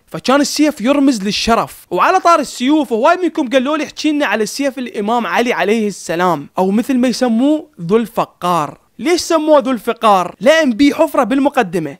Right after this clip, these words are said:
أو بيه راسين مثل ما نسميه. واكو بيهم يقولون سموه ذو الفقار لأن أي واحد راح ينضرب بهذا السيف راح يفتقر بالدنيا وبالآخرة،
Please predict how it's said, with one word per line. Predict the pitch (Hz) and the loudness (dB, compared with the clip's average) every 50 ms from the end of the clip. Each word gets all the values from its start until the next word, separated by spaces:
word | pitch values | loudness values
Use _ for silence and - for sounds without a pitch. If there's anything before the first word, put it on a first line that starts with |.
| _ _ 185 | _ _ 2
أو | 196 208 208 | 2 2 2
بيه | 170 226 262 269 | 2 2 4 4
راسين | 262 269 277 277 226 - - 240 208 170 160 185 | 4 4 2 2 0 -2 -4 -4 -4 -4 -4 -6
مثل | 196 - 208 202 | -6 -6 -6 -6
ما | 190 180 | -6 -6
نسميه. | 170 - - 160 160 170 165 143 156 - | -6 -8 -8 -8 -6 -6 -6 -8 -4 -2
واكو | 254 311 - - 311 | -2 0 0 0 0
بيهم | 254 339 339 330 320 320 | 2 2 2 2 2 2
يقولون | 302 254 220 277 277 262 294 330 311 | 2 2 2 2 2 4 4 4 2
سموه | - - - 285 254 214 208 226 302 302 | 0 0 0 0 0 2 2 4 4 4
ذو | 233 175 226 294 | 2 2 -2 -4
الفقار | 277 - - 233 - - 233 226 196 190 - 254 - - | -4 -2 -4 -4 0 0 2 2 2 2 0 -4 -6 -4
لأن | 196 202 - 208 202 | -4 -2 0 -2 -2
أي | 196 - 285 302 | 0 2 4 4
واحد | 320 339 330 285 254 262 196 | 6 6 4 4 2 -2 -2
راح | 247 254 196 180 | -2 -2 -2 0
ينضرب | 214 277 302 262 254 285 254 233 | 0 0 0 2 2 2 2 2
بهذا | 190 190 165 170 202 262 269 262 | 0 0 0 2 2 2 2 0
السيف | 220 - - - 285 320 339 302 - - - _ _ _ _ _ _ _ - | -4 -8 -4 -2 0 0 0 -2 -6 -12 -20 _ _ _ _ _ _ _ -4
راح | 190 180 165 | -4 -2 -2
يفتقر | 208 269 240 - - - 254 - 233 214 | -2 -4 -6 -4 -2 -2 -2 0 -2 -2
بالدنيا | 185 165 160 277 254 233 220 262 294 302 302 302 311 | -2 -2 -2 -2 -2 -2 2 2 4 4 4 4 4
وبالآخرة، | 302 254 - - 233 - 190 196 190 180 - 175 156 147 139 | 4 2 2 0 -2 0 -2 -2 -4 -4 -6 -10 -12 -14 -14